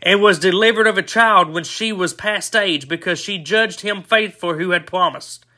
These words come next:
Folks, all of these people, in Hebrews eleven, talks about Joseph, talks about Moses, talks about, um, uh, Egypt, talks about, uh,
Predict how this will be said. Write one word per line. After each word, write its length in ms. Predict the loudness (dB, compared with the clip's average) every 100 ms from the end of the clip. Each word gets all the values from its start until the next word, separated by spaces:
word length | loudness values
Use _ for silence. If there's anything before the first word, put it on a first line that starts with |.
| _ _ _ _ _ _ _ _ _
Folks, 460 | _ 2 2 0 -8 _
all 640 | 2 4 6 4 2 0
of 100 | -2
these 280 | -4 -4 -8
people, 500 | -8 -8 -8 -14 -16 _ _ _ _ _ _ _ _ _ _ _ _ _ _ _ _ _
in 280 | -4 -4 -4
Hebrews 600 | -8 -6 -2 -2 0 0
eleven, 600 | 0 4 4 4 0 -8 -18 _ _ _ -2
talks 240 | -2 2
about 220 | 2 2
Joseph, 560 | 2 2 2 0 -8 -4
talks 280 | -2 -2 0
about 240 | 0 2
Moses, 600 | 4 2 2 -4 -8 -10 -16 -20 _ -4
talks 400 | 2 2 0 -6
about, 540 | 0 4 4 0 -2
um, 460 | 2 4 4 2 -6 _ -2
uh, 360 | 2 4 2 -2
Egypt, 640 | -4 -4 -4 -8 -8 -14 _ _ _
talks 380 | 0 2 2 -4
about, 520 | 0 4 4 2 0
uh, 440 | -2 0 2 0